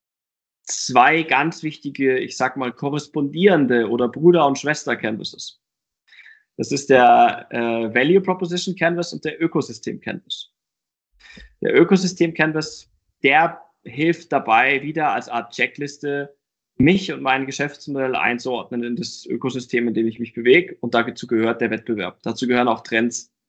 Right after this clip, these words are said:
et cetera. Dadurch kann ich verstehen, was wirkt eigentlich auf mich ein, wofür sollte ich, worauf sollte ich reagieren.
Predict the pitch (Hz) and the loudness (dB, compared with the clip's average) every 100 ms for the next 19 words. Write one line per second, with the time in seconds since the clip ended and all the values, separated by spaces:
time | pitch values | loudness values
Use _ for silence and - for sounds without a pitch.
0 | _ - 104 110 104 101 - _ 117 131 | _ -10 -2 -2 -2 -8 -10 _ -4 -2
1 | - 143 139 123 131 127 120 135 151 147 | -2 -2 -4 -4 -2 -2 -4 0 -2 0
2 | 131 131 123 123 - - 123 139 123 120 | -2 -2 -2 -4 -4 0 0 0 -6 -6
3 | 113 120 120 117 - _ - 117 107 120 | -6 -6 -6 -8 -12 _ -6 -4 -2 -4
4 | 107 113 113 113 107 123 135 135 | -6 -6 -2 -2 2 4 4 2